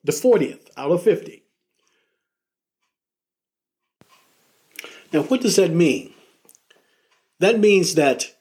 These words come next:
if you're looking at all fifty states, and you know they measure infant mortality by the number of deaths per thousand, out of the fifty states, thirty-nine states have a lower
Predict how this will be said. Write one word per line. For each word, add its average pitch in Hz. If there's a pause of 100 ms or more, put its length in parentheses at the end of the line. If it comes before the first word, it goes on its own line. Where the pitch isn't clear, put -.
(200)
if 143
you're 165
looking 220
at 196
all 170
fifty 175
states, -
and 123
you 135
know 143
they 147
measure 151 (280)
infant 160
mortality 143
by 123
the 123
number 139
of 110
deaths - (640)
per 143
thousand, 127 (920)
out 160
of 202
the 202
fifty 202
states, - (920)
thirty-nine 185
states - (920)
have 139
a 127
lower 185